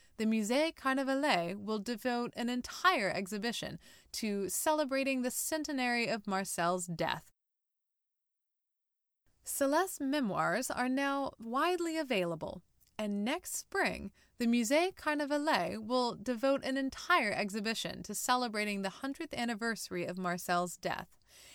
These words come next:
and the exhibition will feature his bed, his writing desk, his curtains, and his cork-lined walls.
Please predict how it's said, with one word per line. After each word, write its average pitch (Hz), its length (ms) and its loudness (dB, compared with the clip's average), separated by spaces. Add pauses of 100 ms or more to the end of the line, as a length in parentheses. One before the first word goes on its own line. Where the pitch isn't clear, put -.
(120)
and 254 100 -2
the 269 120 2
exhibition 254 640 -2
will 208 80 -4
feature 202 380 -6
his 165 240 -10 (120)
bed, 294 360 0 (220)
his 180 240 -4
writing 285 500 0
desk, 233 360 2
his 170 180 -6
curtains, 254 640 0
and 175 180 -2
his 170 140 -6
cork-lined 196 800 0
walls. 175 600 -2